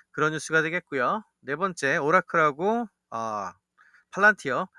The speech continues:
오라클하고 팔란티어 하면은 팔란티어 이제 국방이라든지 이런 미국의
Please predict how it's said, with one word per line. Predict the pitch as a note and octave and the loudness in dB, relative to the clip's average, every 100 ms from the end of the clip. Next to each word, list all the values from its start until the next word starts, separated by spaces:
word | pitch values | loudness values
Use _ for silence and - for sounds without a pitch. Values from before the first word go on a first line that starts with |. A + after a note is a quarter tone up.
| - - - | -20 -18 -2
오라클하고 | D3+ G#3 - G#3+ F#3+ | 4 4 6 2 2
팔란티어 | G3+ G#3 G#3 - F#3+ | 2 2 2 2 -2
하면은 | F3 E3 D#3+ E3+ | 0 -2 -2 -2
팔란티어 | G#3+ B3+ A#3+ A#3 G3+ F3+ | 0 0 0 0 0 0
이제 | D#3+ D#3 | -4 -6
국방이라든지 | D#3 - A3 G#3 F#3 E3+ D#3 C3+ C#3+ | -12 2 4 4 2 0 -2 -10 -8
이런 | C3 C#3+ C3 | -4 -4 -6
미국의 | C3+ C#3+ C#3 D3+ C#3+ | -10 -12 -6 -4 -2